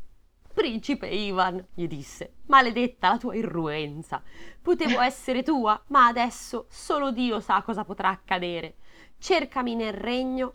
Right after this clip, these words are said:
Speaker 1: che sta alla fine di tutti i regni, ai confini del mondo. Addio."
Speaker 2: Eh, ciao.
Speaker 1: E subito dopo non c'era più. È andata anche lei, perché, eh, io sto facendo come abbia-, come ho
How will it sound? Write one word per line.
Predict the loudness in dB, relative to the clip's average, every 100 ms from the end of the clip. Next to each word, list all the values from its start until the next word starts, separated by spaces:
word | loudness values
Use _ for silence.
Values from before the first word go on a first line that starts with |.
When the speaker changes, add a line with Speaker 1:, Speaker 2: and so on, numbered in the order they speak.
| -4
Speaker 1:
che | -4
sta | 6 6
alla | 6 2
fine | -4 -4 -6
di | -6
tutti | -10 -8 -8
i |
regni, | -6 -6 -10 -10 -4
ai | 0
confini | 0 0 -2 -2
del | -2 -2
mondo. | -4 -6 -8 -8 -2
Addio." | -2 -2 -10 -10
Speaker 2:
Eh, | -6 -6 -6
ciao. | 2 4 6 6 4 2 -4
Speaker 1:
E | -4
subito | -2 -2 -2 0
dopo | -2 -4 -10 -18 -6
non | -4
c'era | -2 -4
più. | -6 -12 -16 -8
È | 0
andata | 0 0
anche | -2 0
lei, | 2 2 0 -4
perché, | -6 -6 -6 -8 -12
eh, |
io | -10 -10
sto | -10
facendo | -14 -10 -8 -8
come | -8 -6 -6 -6
abbia-, | -8 -8 -10 -10
come | -8 -2 2
ho | 2 2